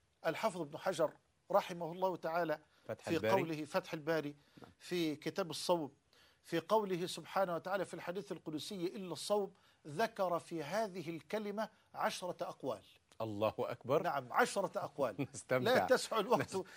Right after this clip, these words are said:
Speaker 2: يعني،
Speaker 1: لكن أختار
Speaker 2: مم.
Speaker 1: بعضها.
Speaker 2: تفضل سيدي.
Speaker 1: وأهمها أن الصوم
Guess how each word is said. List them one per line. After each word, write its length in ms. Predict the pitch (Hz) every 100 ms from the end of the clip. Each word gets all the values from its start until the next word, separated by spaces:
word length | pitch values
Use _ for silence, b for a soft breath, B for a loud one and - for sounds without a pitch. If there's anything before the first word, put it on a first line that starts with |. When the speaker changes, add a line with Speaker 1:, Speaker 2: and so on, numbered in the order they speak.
| B
Speaker 2:
يعني، 300 | 160 151 135
Speaker 1:
لكن 80 | 123
أختار 420 | - - 254 254
Speaker 2:
مم. 60 | 180
Speaker 1:
بعضها. 500 | 170 139 175 139 - _
Speaker 2:
تفضل 300 | 135 98 82
سيدي. 180 | - 175
Speaker 1:
وأهمها 720 | 220 208 277 277 254 240 254 - b b b _
أن 420 | 240 254 226 196 185
الصوم 760 | 170 - 202 190 160 160 165